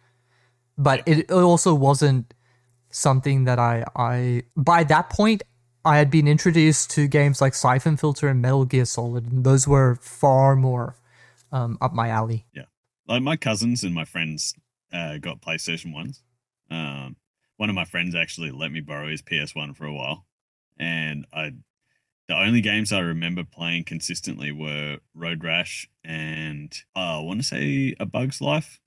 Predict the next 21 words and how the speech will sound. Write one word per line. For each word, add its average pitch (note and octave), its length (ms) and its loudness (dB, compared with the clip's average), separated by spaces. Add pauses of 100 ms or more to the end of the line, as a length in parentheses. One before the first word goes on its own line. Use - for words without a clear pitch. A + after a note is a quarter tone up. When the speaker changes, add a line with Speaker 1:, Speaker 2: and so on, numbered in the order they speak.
(340)
Speaker 2:
and F2+ 280 -4
maybe G2+ 480 0
a, F2+ 440 -2
a F2 200 -2
Toy E2+ 260 -8
Story. D2+ 500 -8 (840)
Um, C2+ 480 -12 (260)
I - 40 -14
can't - 220 -6
remember G2 240 0
if D#2+ 100 -8
it E2+ 60 -10
was D#2+ 160 -6
a - 40 -20
Toy F2+ 200 -8
Story E2 280 -8
Racer C#2 440 -8
or B1+ 80 -12
if C2+ 140 -16
it C#2 100 -10
was, D2 240 -10